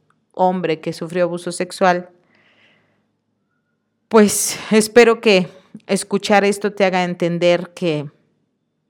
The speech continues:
que, pues, no estás solo y que es muy común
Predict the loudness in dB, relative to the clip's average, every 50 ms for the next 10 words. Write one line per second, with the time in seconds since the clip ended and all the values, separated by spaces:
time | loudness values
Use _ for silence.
0 | _ _ _ _ _ _ _ _ -4 -4 0 0 0 0 0 -2 -4 -4 -4 -2
1 | 0 -2 -2 0 2 2 2 2 2 2 0 0 -2 -8 _ _ _ _ _ _
2 | _ _ -12 -12 -8 -4 -4 -4 -2 -2 -6 -6 -6 -4 -4 -4 -4 -2 -4 -4
3 | -4 -4 -6 -8 -10